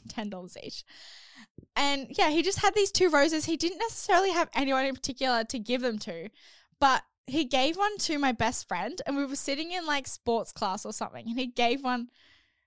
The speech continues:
to her, but not me. And then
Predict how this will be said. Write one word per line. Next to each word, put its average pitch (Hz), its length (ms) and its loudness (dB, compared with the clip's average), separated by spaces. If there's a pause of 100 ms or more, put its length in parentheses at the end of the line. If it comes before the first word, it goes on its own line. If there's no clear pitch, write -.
(140)
to 294 140 -2
her, 269 720 6 (180)
but 269 120 6
not 294 280 6
me. 262 420 2 (640)
And 330 180 6
then 311 380 2